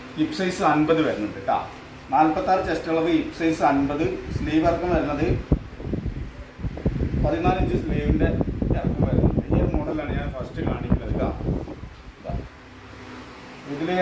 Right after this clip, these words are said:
അധികം കളറൊന്നും ഇല്ല, ഒരു മൂന്ന് കളർ സെറ്റ് വരുന്നുള്ളൂ. ഇരുന്നൂറ്റി അൻപത് രൂപയുടെ ഇതിൻ്റെ റേറ്റ് വരുന്നത്. ഓക്കെ, മിക്സ് ചെയ്തെടുക്കട്ടെ.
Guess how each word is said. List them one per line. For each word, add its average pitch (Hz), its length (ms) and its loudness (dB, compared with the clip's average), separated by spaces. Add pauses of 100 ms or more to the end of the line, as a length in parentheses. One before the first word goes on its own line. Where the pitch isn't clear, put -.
അധികം 160 240 0
കളറൊന്നും 147 340 -2
ഇല്ല, 135 160 -6
ഒരു 143 60 -2 (100)
മൂന്ന് 156 240 -2
കളർ 135 180 0 (120)
സെറ്റ് 143 200 -6 (220)
വരുന്നുള്ളൂ. 117 400 -4 (760)
ഇരുന്നൂറ്റി 180 400 2 (140)
അൻപത് 165 340 2
രൂപയുടെ 151 340 -2
ഇതിൻ്റെ 147 200 -4 (120)
റേറ്റ് - 320 -2
വരുന്നത്. 127 360 0 (2750)
ഓക്കെ, - 180 2 (560)
മിക്സ് 151 220 -8
ചെയ്തെടുക്കട്ടെ. - 500 -4